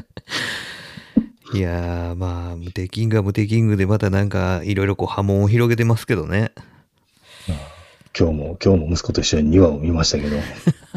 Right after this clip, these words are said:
Speaker 1: まあ、僕はまあ、一話だけ、まあ、ちょっと見ましたけど、二話目見るかどうかどうしようかなみたいな感じではちょっとありますけどね。
Speaker 2: いやいや、もう急に謎が深まってますよ。
Speaker 1: あ、マジっすか？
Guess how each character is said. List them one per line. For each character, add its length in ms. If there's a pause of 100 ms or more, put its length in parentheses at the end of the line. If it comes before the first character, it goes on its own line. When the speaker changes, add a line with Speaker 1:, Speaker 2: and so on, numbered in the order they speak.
(2000)
Speaker 1:
ま 80
あ、 60
僕 180
は 80
ま 100
あ、 40
一 260
話 280
だ 140
け、 220
ま 160
あ、 60
ち 80
ょ 20
っ 0
と 80
見 160
ま 160
し 60
た 120
け 120
ど、 480 (680)
二 300
話 260
目 180
見 180
る 80
か 160
ど 140
う 40
か 80
ど 140
う 60
し 80
よ 40
う 40
か 100
な 100
み 80
た 80
い 40
な 80
感 200
じ 240
で 80
は 100
ち 100
ょ 20
っ 20
と 100
あ 60
り 60
ま 100
す 80
け 100
ど 120
ね。 200 (720)
Speaker 2:
い 80
や 60
い 40
や、 100
も 140
う 60
急 280
に 100
謎 300
が 80
深 200
ま 100
っ 40
て 80
ま 140
す 140
よ。 180
Speaker 1:
あ、 120
マ 140
ジ 60
っ 40
す 100
か？ 220